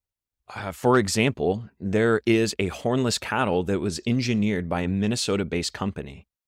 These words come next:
The company hailed this hornless cattle as a breakthrough advance for animal welfare, but the F D A scientists found that the engineered cows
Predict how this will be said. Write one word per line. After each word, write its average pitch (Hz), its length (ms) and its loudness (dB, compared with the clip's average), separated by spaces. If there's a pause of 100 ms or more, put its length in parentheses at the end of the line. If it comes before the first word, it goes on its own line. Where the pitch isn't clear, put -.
(240)
The - 80 -4
company 143 380 0
hailed 92 600 2
this - 220 -2
hornless 113 420 -2
cattle 104 360 -2
as 90 120 -4
a 95 60 -2
breakthrough 98 520 0
advance 85 360 -4
for - 180 -8
animal 87 380 -2
welfare, 76 600 -4 (240)
but 95 100 -10
the - 140 -4
F 139 140 0
D 135 120 -2
A 101 140 4
scientists 123 920 0
found 139 420 0
that 104 120 -2
the - 120 -4
engineered 117 440 -2
cows 110 400 -2